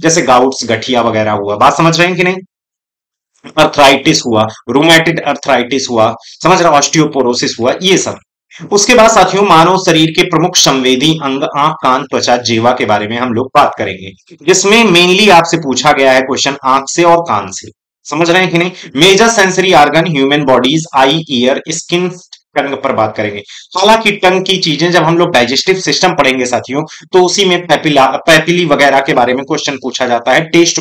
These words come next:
buds के बारे में question पूछा जाता है, स्वाद कलिकाओं वगैरह के बारे में question पूछा जाता है। बात समझ में आ रहा है?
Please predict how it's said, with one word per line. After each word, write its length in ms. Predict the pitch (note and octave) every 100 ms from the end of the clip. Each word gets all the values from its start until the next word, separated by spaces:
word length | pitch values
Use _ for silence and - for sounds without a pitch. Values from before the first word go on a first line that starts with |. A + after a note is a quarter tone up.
| -
buds 220 | D#3+ -
के 140 | - C3
बारे 220 | A#2+ A#2+
में 80 | B2
question 360 | B2 - B2 A#2+ - - -
पूछा 240 | C#3+ C3+
जाता 220 | A#2 A2+
है, 60 | A2+
स्वाद 380 | - D3+ F3 D#3+
कलिकाओं 560 | - C#3+ C#3+ D3+ E3+
वगैरह 240 | B2+ B2 B2
के 140 | C3+
बारे 200 | B2 A#2+
में 100 | C3+
question 320 | C3+ A2+ B2+
पूछा 300 | A#2 G2+ A#2
जाता 280 | G2 F#2+ G2
है। 120 | F#2 - - - - -
बात 120 | D3+
समझ 180 | D#3+ E3
में 140 | D#3+
आ 80 | D3+
रहा 100 | D3
है? 100 | E3